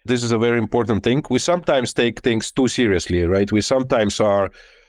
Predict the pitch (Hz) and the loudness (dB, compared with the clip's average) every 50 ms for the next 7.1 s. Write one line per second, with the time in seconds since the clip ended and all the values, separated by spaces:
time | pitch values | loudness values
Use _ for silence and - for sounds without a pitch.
0 | _ _ _ _ - 151 147 139 - - 143 - 120 104 101 110 113 110 110 107 | _ _ _ _ 0 0 0 0 0 -2 -4 -2 -2 -2 0 2 2 2 0 0
1 | - 113 107 107 104 101 - - - 104 101 104 104 101 98 135 143 135 135 - | 0 0 2 2 2 0 -2 0 0 2 2 4 2 2 2 0 0 -2 -2 -4
2 | - 143 120 - - 127 123 - - 117 117 104 101 107 101 104 104 104 101 - | -2 -2 0 0 0 -2 -2 -2 -2 0 0 0 0 0 2 2 2 0 0 0
3 | 107 104 107 110 110 107 107 113 117 110 - - - 110 104 101 101 - _ - | 0 2 2 2 0 0 0 0 -2 -2 -2 -2 -2 0 0 0 0 -2 _ -2
4 | 110 107 98 - - 123 107 98 101 101 - - - - - _ _ _ - 123 | 0 0 0 0 0 0 0 0 0 -2 -6 -8 -10 -12 -14 _ _ _ -2 0
5 | 123 123 117 120 131 120 - 123 113 104 - 110 101 98 92 87 - - - 98 | 0 2 2 2 0 0 0 0 0 0 2 2 2 2 2 0 -4 -8 -4 0
6 | 117 107 101 101 107 98 - 107 98 - 107 98 87 95 98 - - 107 104 120 | 0 0 2 2 0 0 0 -2 -2 0 0 0 0 0 0 0 0 0 0 2
7 | 151 175 | 0 -2